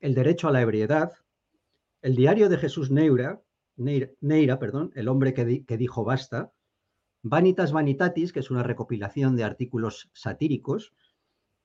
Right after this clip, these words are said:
y luego tiene otros libros también en colaboración. Por ejemplo, en Psicomagia, él entrevistó a Alejandro Jodorowsky.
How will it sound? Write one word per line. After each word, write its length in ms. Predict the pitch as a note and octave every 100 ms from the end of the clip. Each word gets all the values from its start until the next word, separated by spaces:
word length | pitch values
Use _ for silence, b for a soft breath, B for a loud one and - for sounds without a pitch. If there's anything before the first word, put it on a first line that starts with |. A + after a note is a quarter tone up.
| _ _ _
y 140 | - E3+
luego 260 | G3 G#3+
tiene 240 | G3 F#3 F#3
otros 240 | F3+ E3
libros 240 | F#3 F#3
también 260 | F3 C#3 F3+
en 100 | F3+
colaboración. 720 | D3+ C#3 B2 A#2 A2+ G3+ G3+
Por 100 | B2
ejemplo, 460 | A#2 C#3 C#3 D#3+ F3+
en 220 | A#2+ G#2+
Psicomagia, 800 | - A#2+ G#2 C3+ E3+ - D3+ G#3+ C#3
él 180 | B2
entrevistó 840 | C3 C3+ C3+ G#2+ - C3 D3 E3 B2+
a 160 | G2+ F#2+
Alejandro 400 | F2+ A#2 A#2 B2
Jodorowsky. 640 | G#2+ G#2+ B2+ C#3 G2 F#2